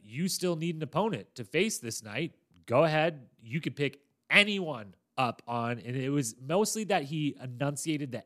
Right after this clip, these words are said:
anyone, and he really drove in that literally anyone up there, uh, authority included. I think that was really what got everyone like, "Holy shit, this is real. She's about to pick one of us. What's going on?" Tina gleefully, gleefully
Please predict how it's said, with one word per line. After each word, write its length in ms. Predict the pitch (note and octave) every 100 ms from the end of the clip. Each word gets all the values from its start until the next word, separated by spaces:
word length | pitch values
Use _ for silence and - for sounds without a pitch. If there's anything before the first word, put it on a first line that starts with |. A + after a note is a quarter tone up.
| -
anyone, 520 | A#2+ C3+ D#3 D#3+ D#3+ - _ _ -
and 80 |
he 120 | B2 B2+
really 400 | A2+ C#3 C#3 C3+
drove 360 | G2+ C3 A#2+
in 140 | B2 A2+
that 240 | A2 - -
literally 480 | A2+ F3 A3 G#3
anyone 260 | G3 F#3 F3+
up 160 | E3+ -
there, 300 | D#3+ D3+ - _ _ _ -
uh, 320 | C#3 C3 B2+
authority 480 | C3+ - D#3+ E3 D3
included. 680 | A#2 - C#3+ F3+ F#3 F3+ D3 _ _ -
I 80 | C3
think 240 | F#3 D#3
that 200 | C#3+ C#3+
was 220 | C#3+ C3+
really 420 | G#2 A#2 B2+ D3 D3
what 260 | C#3 C3
got 180 | B2 A#2+
everyone 360 | A#2+ A#2+ A#2+ G#2+
like, 160 | F#2+
"Holy 340 | - F#3+ A3 G3
shit, 220 | - F3
this 140 | D#3
is 140 | C3 A#2+
real. 220 | D3+ D3+
She's 240 | - D#3
about 160 | C3+ C#3+
to 60 | -
pick 160 | D3+
one 100 | D3
of 80 | C3+
us. 140 | B2+ -
What's 200 | C#3 -
going 240 | C#3+ C3
on?" 260 | C3 B2+ A2+
Tina 380 | - E3+ E3 B2+
gleefully, 1040 | G#2 D3 F3 G#3 B3 A#3 F3+ B2 G#2 G2+
gleefully 840 | - A3 C4 D4 D#4 F3+ C3 G2+ G2+